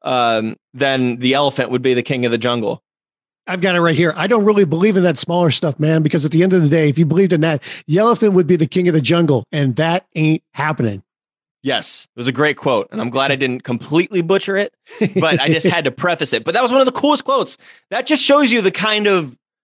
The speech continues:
Speaker 1: kind of mentality and the kind of dog that dude has in him, and he's always had that dog in him. That,
Speaker 2: He
Speaker 1: that's why I love Trez,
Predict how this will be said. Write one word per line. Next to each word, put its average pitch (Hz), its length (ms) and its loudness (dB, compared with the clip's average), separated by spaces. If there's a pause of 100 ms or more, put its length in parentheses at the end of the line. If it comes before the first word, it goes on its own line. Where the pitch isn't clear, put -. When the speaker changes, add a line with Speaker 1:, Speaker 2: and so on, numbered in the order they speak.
(260)
Speaker 1:
kind 233 100 -4
of 214 60 0
mentality 180 480 2
and 180 80 2
the 165 60 0
kind 208 180 -2
of 143 140 -8
dog 156 380 0
that 139 180 -2
dude 147 140 0
has 143 280 -2
in 147 100 2
him, 127 140 0
and 135 60 0
he's 180 100 0
always 277 220 4
had 208 160 0
that 151 180 -2
dog 127 300 2
in 104 100 0
him. - 160 -10 (360)
That, - 240 -6
Speaker 2:
He 180 120 2
Speaker 1:
that's 262 240 0
why 254 140 2
I - 20 2
love 214 320 2
Trez, 240 640 0